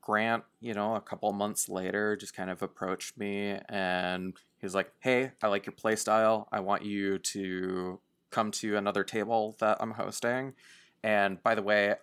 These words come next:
I'm recording everything and it's gonna be a podcast." I was like, "Okay."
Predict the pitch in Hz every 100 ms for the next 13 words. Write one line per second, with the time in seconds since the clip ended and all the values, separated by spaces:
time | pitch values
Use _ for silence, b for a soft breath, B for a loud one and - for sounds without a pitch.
0 | 107 101 101 - 104 101 92 95 95 110
1 | 95 95 - - - 85 - - - -
2 | - - - B B B B 120 113 113
3 | 113 - _ _ _ 269 - 254 123